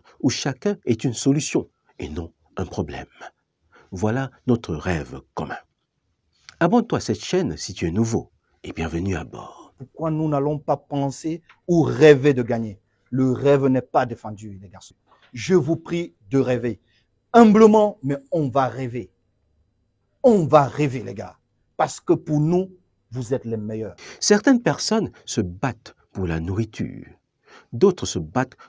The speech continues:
Speaker 1: contre leurs semblables. Ceux qui réussissent se battent pour un idéal, une cause juste.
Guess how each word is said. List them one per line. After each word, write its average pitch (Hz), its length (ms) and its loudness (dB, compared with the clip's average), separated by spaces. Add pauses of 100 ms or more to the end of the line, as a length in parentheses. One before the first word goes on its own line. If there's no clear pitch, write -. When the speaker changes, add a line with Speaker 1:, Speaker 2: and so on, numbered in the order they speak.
(120)
Speaker 1:
contre 143 340 0
leurs 87 180 -6
semblables. 110 680 -8 (680)
Ceux 202 220 2
qui 147 140 -2
réussissent 101 560 -4 (200)
se - 160 0
battent - 580 -4 (180)
pour 107 200 -2
un 85 240 -4
idéal, 80 560 -4 (420)
une 101 180 -2
cause 87 460 -8 (180)
juste. - 520 -8